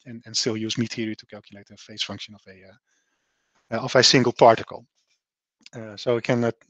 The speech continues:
make two, uh, two ca-, uh, basically two, uh, two calculations. Uh, you will see in the next slide. So one is in, uh, blue. That is the, um,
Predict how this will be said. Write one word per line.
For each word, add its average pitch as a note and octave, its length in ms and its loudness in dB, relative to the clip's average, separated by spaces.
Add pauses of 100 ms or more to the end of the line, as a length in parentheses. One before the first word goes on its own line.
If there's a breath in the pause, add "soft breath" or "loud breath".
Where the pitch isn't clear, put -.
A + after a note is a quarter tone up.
(120)
make B2 240 0
two, C#3+ 280 6
uh, C3+ 60 10
two D3 180 0
ca-, C3 600 8
uh, C3+ 260 -4
basically C3+ 320 0 (220)
two, C#3 160 -6
uh, - 20 -10
two D3 160 -6
calculations. D3 720 0
Uh, C3+ 60 2
you A#2+ 120 0
will A#2 80 -4
see - 160 0
in A#2 60 -2
the A#2+ 60 -2
next B2 180 -2
slide. C3+ 240 4
So - 160 -2
one A#2+ 160 -4
is A#2+ 160 -4
in, A2 180 -4
uh, G#2 200 -6
blue. C3+ 280 0
That B2 200 0
is A#2 100 -6
the, A2 240 -12 (1080 soft breath)
um, A2+ 440 -18